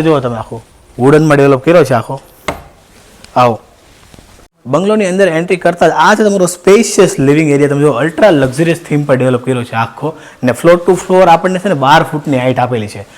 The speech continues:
એટલે તમને છે ને અહીંયા હવા ઉજાસની કમી જ નહીં લાગે. તમે જુઓ સોફાની પ્લેસમેન્ટ કરેલી છે, એલ શેપ સોફાની પ્લેસમેન્ટ. જો જગ્યા જુઓ તમે, અને એની એક્ઝેક્ટ સામે આપણને જો ઝૂલો આપેલો છે.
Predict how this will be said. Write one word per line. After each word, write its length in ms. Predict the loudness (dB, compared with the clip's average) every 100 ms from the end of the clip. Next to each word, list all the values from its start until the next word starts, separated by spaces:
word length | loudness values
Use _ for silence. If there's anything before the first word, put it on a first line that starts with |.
| -20 -6
એટલે 120 | -2 0
તમને 160 | -2 -2
છે 40 | -4
ને 60 | -8 -16 _ _ _ _ _ _ _ -2
અહીંયા 220 | 2 4
હવા 120 | 4 4
ઉજાસની 300 | 2 -2 -2
કમી 160 | -2
જ 40 | -2 -2
નહીં 120 | -4
લાગે. 140 | -4 -4
તમે 100 | -4 -2
જુઓ 140 | -6 -8 -20 -20 _ _ -8
સોફાની 400 | -4 -2 -2 0
પ્લેસમેન્ટ 340 | -2 -2 -4 -2
કરેલી 200 | -2 -2
છે, 60 | -2
એલ 80 | -2 0
શેપ 140 | -4 -4
સોફાની 280 | -6 -6 -6
પ્લેસમેન્ટ. 260 | -6 -6 -8
જો 80 | -8
જગ્યા 300 | -6 0 0 2
જુઓ 120 | -2
તમે, 200 | -4 -14 -20 _ _ _
અને 80 | -4
એની 120 | -2 -2
એક્ઝેક્ટ 360 | -2 2 0 2
સામે 240 | -2 -2 -4 -6
આપણને 240 | -2 -2 0
જો 80 | -2 -2 -10 -20 -14 -10 -4
ઝૂલો 220 | 0 4 4
આપેલો 320 | 2 -2 -6
છે. 80 | -10